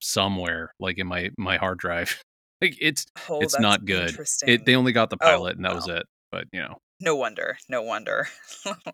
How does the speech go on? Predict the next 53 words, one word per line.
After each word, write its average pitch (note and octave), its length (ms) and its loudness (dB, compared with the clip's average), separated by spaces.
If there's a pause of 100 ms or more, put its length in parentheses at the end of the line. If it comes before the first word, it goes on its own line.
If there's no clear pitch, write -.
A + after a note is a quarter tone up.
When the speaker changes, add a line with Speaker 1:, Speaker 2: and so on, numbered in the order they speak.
(460)
Speaker 2:
There F#3 120 4
was F3 140 2
also A3 300 6
a A#3+ 40 2
made-for-T F3 640 0
V D#3+ 160 -6
movie F#3+ 500 -4 (100)
in C#3+ 220 -8
two D3 240 -6
thousand B2+ 500 -2
six - 320 -4
called - 240 -8
Aquaman, - 600 -8 (180)
and C#3+ 260 -4
I F3+ 140 -2
haven't A3+ 260 -2
seen F#3 180 -2
it, F3 240 0
so D3+ 100 4
I'm C#3+ 100 2
not D#3+ 180 0
sure D3+ 140 0
if D3+ 80 -4
I D3 100 2
can D3+ 140 -6
recommend C#3+ 400 0
it C#3 100 0
out, B2 300 4
but D3 200 4
it C#3+ 160 0
exists. C#3 580 0
Speaker 1:
That C3+ 180 4
might B2 240 4
be A2+ 100 4
the G#2 80 0
pilot F#2+ 480 0 (140)
they, G2 260 2
that G2 220 -2
they F#2 80 2
marketed D#3 400 6
Speaker 2:
Oh, D3 160 2
Speaker 1:
as - 80 -4
Speaker 2:
is C#3 140 -2
Speaker 1:
the G2+ 320 2
Speaker 2:
it? - 60 -14
Speaker 1:
Yeah, F2+ 300 -4
that A2+ 140 4
might G2 200 2
be F2+ 120 -4
it. F2+ 200 -4
I F#2 120 2
don't F2 140 -2
know. E2+ 260 -6